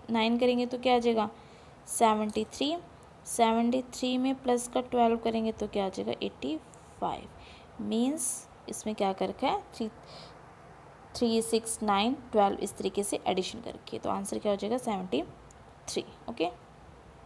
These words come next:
ट्वेंटी फ़ोर, इस question को हम next video में करेंगे। इसमें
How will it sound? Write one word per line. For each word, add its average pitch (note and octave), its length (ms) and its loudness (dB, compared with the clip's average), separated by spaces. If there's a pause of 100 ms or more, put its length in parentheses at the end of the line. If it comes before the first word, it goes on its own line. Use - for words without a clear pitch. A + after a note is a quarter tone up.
(1300)
ट्वेंटी C4 260 4
फ़ोर, D4+ 380 2 (3750)
इस C4 140 0
question C#4+ 400 2
को D4 140 0
हम C#4 120 4
next A#3+ 340 2
video B3+ 200 4
में B3 100 2
करेंगे। A3+ 280 2
इसमें B3 380 -2